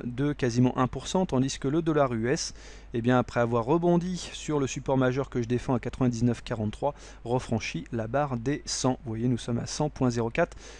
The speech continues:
Donc le scénario de rebond du dollar U S que je défends depuis, euh, plusieurs jours,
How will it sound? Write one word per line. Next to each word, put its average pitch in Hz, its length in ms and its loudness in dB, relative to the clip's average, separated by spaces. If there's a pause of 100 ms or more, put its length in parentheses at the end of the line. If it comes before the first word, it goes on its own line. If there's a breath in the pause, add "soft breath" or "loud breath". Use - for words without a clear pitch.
(140 loud breath)
Donc 117 160 0
le 123 60 0
scénario 139 540 2
de 117 120 -4
rebond 139 360 2 (120)
du 117 100 -4
dollar 117 300 0
U 120 140 2
S - 260 -2 (440 loud breath)
que 131 360 4
je 127 460 0
défends 170 500 6 (100)
depuis, 135 540 -6
euh, 120 80 0
plusieurs 113 500 -4
jours, 160 380 0